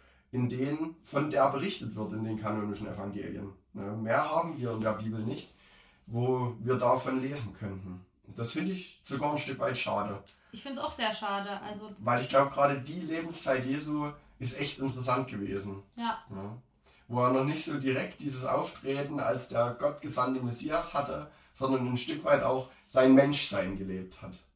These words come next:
Speaker 2: Und da passiert ja auch die meiste Persönlichkeitsentwicklung und alles in so einem
Speaker 1: Ja.
Speaker 2: Kindes- und Jugendalter, was man da für Sprünge macht, wie man sich da entwickelt. Und gerade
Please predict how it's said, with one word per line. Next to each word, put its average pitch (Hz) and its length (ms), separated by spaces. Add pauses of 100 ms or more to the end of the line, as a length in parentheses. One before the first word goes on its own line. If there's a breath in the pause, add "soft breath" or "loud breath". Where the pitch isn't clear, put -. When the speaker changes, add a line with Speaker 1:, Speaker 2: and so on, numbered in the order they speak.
(380)
Speaker 2:
Und 233 80
da 240 80
passiert 269 340
ja 226 140
auch 214 100
die 226 80
meiste 214 400
Persönlichkeitsentwicklung 208 1300
und 190 140
alles 240 420
in 202 140
so 196 80
einem 202 340 (200)
Speaker 1:
Ja. - 180
Speaker 2:
Kindes- 262 220
und 220 140
Jugendalter, 202 580
was 208 200
man 208 140
da 269 180
für 240 140
Sprünge 294 460
macht, 254 280
wie 240 60
man 220 140
sich 220 140
da 220 160
entwickelt. 262 600 (440 loud breath)
Und 233 180
gerade 220 240